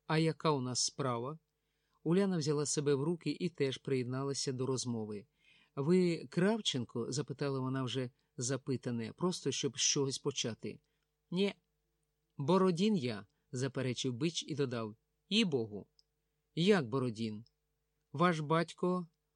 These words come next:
нам сказали, Кравченко Микола». «Батько?» «Ну да, Кравченко», бич посміхнувся беззахисно, як учора на цвинтарі. «Тільки він мені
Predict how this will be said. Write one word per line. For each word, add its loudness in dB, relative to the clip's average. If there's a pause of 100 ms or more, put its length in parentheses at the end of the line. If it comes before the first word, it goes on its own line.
(120)
нам 0
сказали, 2 (200)
Кравченко 0
Микола». 0 (580)
«Батько?» 0 (800)
«Ну 4
да, 0 (600)
Кравченко», 2 (160)
бич 0
посміхнувся -2 (180)
беззахисно, 0
як -4
учора -2
на -2
цвинтарі. -4 (220)
«Тільки 2
він 2
мені 0